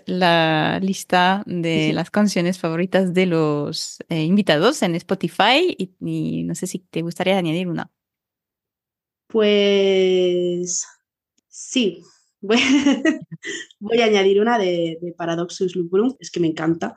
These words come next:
Speaker 1: <laughs>
Speaker 2: eh, que se llama Deberías Saber, eh, y pues es, es muy chula y a mí me, me recuerda mucho a,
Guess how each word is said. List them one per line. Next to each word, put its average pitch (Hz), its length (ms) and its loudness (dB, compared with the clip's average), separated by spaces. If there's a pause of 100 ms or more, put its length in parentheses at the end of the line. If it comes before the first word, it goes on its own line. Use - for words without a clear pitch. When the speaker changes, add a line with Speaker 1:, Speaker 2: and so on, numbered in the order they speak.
(240)
Speaker 1:
<laughs> 165 420 -8
Speaker 2:
eh, 180 400 0
que 190 80 -4
se 185 120 2
llama 180 240 4
Deberías 175 400 2
Saber, 170 380 -2 (680)
eh, 170 500 -2 (280)
y 180 260 0
pues 170 300 -2
es, 170 220 -2
es 180 140 -4
muy 190 140 6
chula 175 500 0
y 185 80 0
a 175 40 -2
mí 180 160 4
me, 175 340 0
me 208 100 2
recuerda 202 340 2
mucho 208 360 0
a, 175 420 -4